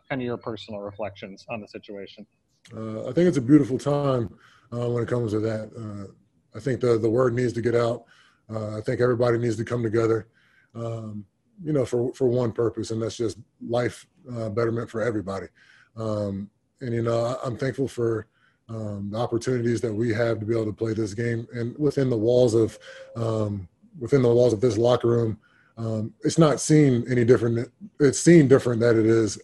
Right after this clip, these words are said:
Speaker 2: out there in, in real life. And then once you get into real life, everything opens back up. Um, you know, for me, myself, you know, I'm half black and half white.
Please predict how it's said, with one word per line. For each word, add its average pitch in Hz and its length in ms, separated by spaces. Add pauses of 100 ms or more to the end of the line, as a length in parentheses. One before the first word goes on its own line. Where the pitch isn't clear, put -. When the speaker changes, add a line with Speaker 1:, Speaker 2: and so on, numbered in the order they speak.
Speaker 2:
out 123 160
there 117 200
in, 107 240
in 113 140
real 110 160
life. 98 340 (400)
And 120 80
then 123 100
once 135 180
you 123 260
get 135 180
into 123 140
real 127 160
life, 131 380 (320)
everything 139 380
opens 117 240
back 120 240
up. 123 220 (420)
Um, 113 540 (140)
you 135 120
know, 120 160
for 127 240
me, 131 280
myself, 123 720
you 120 100
know, 117 120
I'm 117 120
half 110 300
black 120 260
and 104 100
half 110 240
white. 101 240